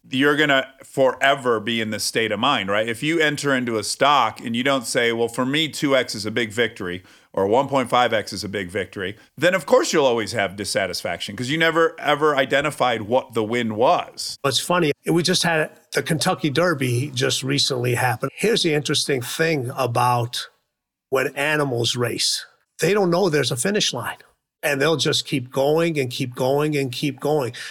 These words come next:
Speaker 2: You as an individual, you have to know the beginning of your chase, the end of it, what the win is. Otherwise, you're just gonna keep going. You're just gonna keep going. You're gonna keep going. And you maybe end up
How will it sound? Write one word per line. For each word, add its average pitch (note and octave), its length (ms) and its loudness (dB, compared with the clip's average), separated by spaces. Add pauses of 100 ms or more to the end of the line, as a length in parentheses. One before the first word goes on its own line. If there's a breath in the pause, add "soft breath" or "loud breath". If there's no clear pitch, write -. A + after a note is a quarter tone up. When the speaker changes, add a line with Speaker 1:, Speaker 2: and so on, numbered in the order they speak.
(140 loud breath)
Speaker 2:
You F3+ 240 2
as D#3+ 160 0
an C#3 100 2
individual, C#3 760 0
you C#3 200 0
have D3+ 180 0
to C#3 100 -2
know B2+ 580 2 (320 loud breath)
the C3 80 0
beginning D3 580 0
of D3+ 200 0
your D3 120 2
chase, D3 540 0 (140)
the B2+ 180 -4
end D3 220 2
of C#3+ 140 0
it, D3+ 220 0
what C3+ 220 -2
the B2 80 0
win D3+ 320 2
is. D#3+ 540 2
Otherwise, C3+ 460 -2
you're B2 100 -4
just C3+ 300 -2
gonna C3+ 200 -2
keep B2 400 -8
going. C3+ 400 -2
You're B2 80 -4
just A#2 260 -4
gonna A#2 160 -6
keep B2 300 -8
going. C3+ 320 0
You're C3 100 -2
gonna A#2+ 200 -2
keep B2 260 -6
going. C3 360 0 (420 loud breath)
And C3+ 260 0
you C3+ 100 0
maybe D#3 760 0
end D3 180 2
up C3+ 240 0